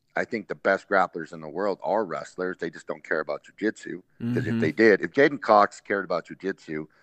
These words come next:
Speaker 1: everybody in the world would know Jaden Cox is the best grappler in the world, probably.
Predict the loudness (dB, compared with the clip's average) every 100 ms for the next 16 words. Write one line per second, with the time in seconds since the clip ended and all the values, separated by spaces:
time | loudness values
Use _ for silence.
0 | _ _ 4 4 4 0 0 -4 -4 -4
1 | -4 -6 -8 -6 -8 -10 -8 -2 -2 -4
2 | -12 -12 -8 -6 -6 -8 -12 -10 -10 -8
3 | -10 -10